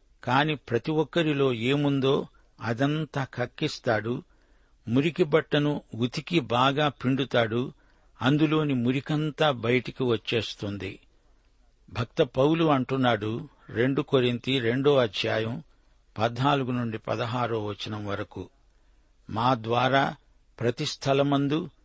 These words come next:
క్రీస్తును గూర్చిన జ్ఞానము యొక్క సువాసనను కనపరుస్తూ, ఆయన యందు మమ్మును ఎల్లప్పుడూ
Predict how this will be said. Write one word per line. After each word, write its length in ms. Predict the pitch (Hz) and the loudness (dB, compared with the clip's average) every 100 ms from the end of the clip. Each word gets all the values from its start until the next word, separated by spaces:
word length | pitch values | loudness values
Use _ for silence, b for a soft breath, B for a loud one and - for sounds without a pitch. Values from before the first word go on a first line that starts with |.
| _ _ _ | _ _ _
క్రీస్తును 520 | - 151 160 - 180 | -2 0 -2 -2 0
గూర్చిన 520 | 160 143 139 - 139 127 | 0 -2 -2 0 0 0
జ్ఞానము 560 | 101 123 131 151 165 | -2 0 2 2 -2
యొక్క 380 | 156 147 - 127 | -2 -2 0 -2
సువాసనను 840 | - 120 127 151 151 - 147 131 120 | -2 -2 2 2 0 -2 0 0 -2
కనపరుస్తూ, 880 | - 110 120 131 127 - - 156 - _ _ _ _ _ | -4 -6 -4 -2 -2 -4 -4 -4 -6 _ _ _ _ _
ఆయన 340 | 104 123 135 131 | 0 2 4 4
యందు 360 | 127 151 175 | 2 0 0
మమ్మును 440 | 170 143 131 135 117 | 0 0 0 0 0
ఎల్లప్పుడూ 760 | 107 127 143 147 - 151 131 | 0 2 2 0 -4 -2 -2